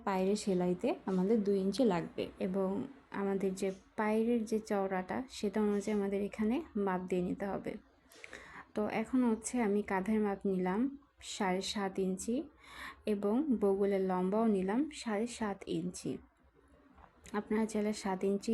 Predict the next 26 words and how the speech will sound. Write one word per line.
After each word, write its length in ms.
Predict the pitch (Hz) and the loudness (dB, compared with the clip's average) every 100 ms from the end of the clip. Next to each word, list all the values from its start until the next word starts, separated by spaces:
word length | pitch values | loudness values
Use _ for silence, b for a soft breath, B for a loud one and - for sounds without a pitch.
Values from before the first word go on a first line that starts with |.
| 214 | 2
রাখতে 360 | 190 190 - 214 | 2 -2 -4 -4
পারেন 320 | 196 196 240 233 | -2 0 4 4
যারা 240 | 185 190 | 2 0
হচ্ছে 260 | 196 190 - | -2 -4 -2
একটু 120 | 214 247 | 0 -2
ফিটিং 400 | 240 214 202 202 | 0 -2 2 2
পরেন, 300 | 196 175 170 196 | 2 -2 -4 -4
তবে 220 | 208 196 | -2 -2
আমি 140 | 190 190 | -2 -2
একটু 120 | 202 | 0
লুজ 280 | 202 196 220 - | 2 2 0 0
পরবো, 300 | 202 185 190 285 B B B B B | 0 0 2 -2 B B B B B
এটার 240 | 214 226 | 0 2
জন্য 220 | 220 220 220 214 214 - - B B B B - - - | 2 2 2 2 -2 -6 -14 B B B B -20 -20 -8
কাঁধের 360 | - 214 208 233 - | 2 4 6 4 4
চওড়াটা 500 | 202 196 196 196 202 233 220 | 4 6 4 4 0 0 0
এবং 240 | 202 196 190 196 | 0 2 2 2
বগলের 400 | 196 190 208 202 | 2 4 2 2
যে 120 | 208 202 | 2 2
লম্বাটা 360 | 185 180 185 196 | 2 2 0 2
আমি 140 | 226 233 214 | 4 6 6
বাড়িয়ে 260 | 180 180 | 4 4
নিয়েছি। 460 | 175 180 185 - - 180 - _ _ _ _ 185 | 4 2 0 -4 -8 -10 -12 _ _ _ _ -8
আপনাদের 340 | - 190 190 190 | -2 2 2 0
পছন্দ 320 | 185 - 214 208 | -2 2 4 4
অনুযায়ী 380 | 196 190 208 | 4 2 0